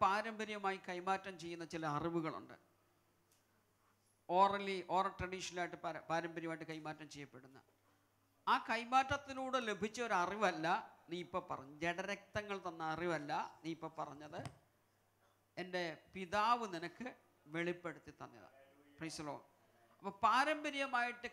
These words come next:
കൈമാറ്റം ചെയ്യുന്ന അറിവുകൾ, തലമുറ തലമുറയായി കൈമാറ്റം ചെയ്യുന്ന ദൈവത്തെക്കുറിച്ചും ദൈവപ്രവൃത്തിയെക്കുറിച്ചും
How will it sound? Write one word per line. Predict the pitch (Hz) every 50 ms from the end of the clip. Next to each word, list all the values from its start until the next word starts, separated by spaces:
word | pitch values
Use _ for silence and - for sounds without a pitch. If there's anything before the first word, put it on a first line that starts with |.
| - -
കൈമാറ്റം | 226 208 214 220 226 240 247 247 240 247 262 254 226 -
ചെയ്യുന്ന | 233 220 208 202 208 196 202 196 - - 165 165
അറിവുകൾ, | 160 185 190 185 190 180 170 156 147 -
തലമുറ | 185 185 196 208 208 208 208 208 208 208 208
തലമുറയായി | 196 190 196 202 202 208 208 208 202 196 196 196 190 185 - -
കൈമാറ്റം | 185 185 185 190 190 190 190 - 202 202 196 170 190
ചെയ്യുന്ന | 190 185 185 180 180 185 180 170 175 165
ദൈവത്തെക്കുറിച്ചും | 175 180 180 185 185 - 190 185 - 185 185 185 - - 262 285 269 _ _ _ _ _ _ 151
ദൈവപ്രവൃത്തിയെക്കുറിച്ചും | 175 190 196 190 190 190 185 180 180 185 180 - 202 208 196 202 - 208 208 196 - - 269 311